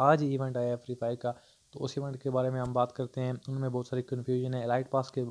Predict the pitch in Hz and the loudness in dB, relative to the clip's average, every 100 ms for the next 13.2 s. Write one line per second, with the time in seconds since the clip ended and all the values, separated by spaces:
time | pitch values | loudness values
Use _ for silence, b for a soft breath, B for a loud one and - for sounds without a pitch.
0 | - 120 120 120 120 123 123 b b b | -6 -2 0 0 0 -4 -6 b b b
1 | _ 127 127 123 123 - 127 127 - 123 | _ -4 -2 -2 -4 0 2 2 0 0
2 | 123 120 123 123 127 123 123 123 123 120 | 0 0 -2 0 0 2 0 2 2 0
3 | 120 127 123 B B - 131 127 131 147 | 0 -4 -4 B B -4 0 2 2 0
4 | 143 135 135 135 147 143 143 135 131 131 | 2 2 2 2 2 4 4 2 2 2
5 | 131 127 131 - 139 131 131 131 143 139 | 2 0 -2 -2 -2 0 0 -2 0 0
6 | 135 127 131 127 B B _ 143 147 131 | 0 0 0 0 B B _ -2 0 -2
7 | 135 127 120 - 135 127 127 131 127 123 | -2 -4 -4 -6 -2 2 2 0 -4 -4
8 | 131 127 123 135 131 127 131 135 - 139 | -4 -4 -2 -2 0 0 -2 -4 -4 -2
9 | 135 131 131 120 - 120 117 117 120 - | -2 -2 0 -2 -2 -4 -2 0 0 0
10 | 123 123 B B B _ _ 120 117 123 | 0 -2 B B B _ _ -2 -2 -2
11 | 127 120 113 123 127 123 110 107 104 120 | 0 2 2 4 4 4 2 0 -2 -6
12 | - 127 131 131 b _ 120 120 120 127 | -4 -2 -2 -4 b _ 0 2 4 4
13 | 123 123 | 2 0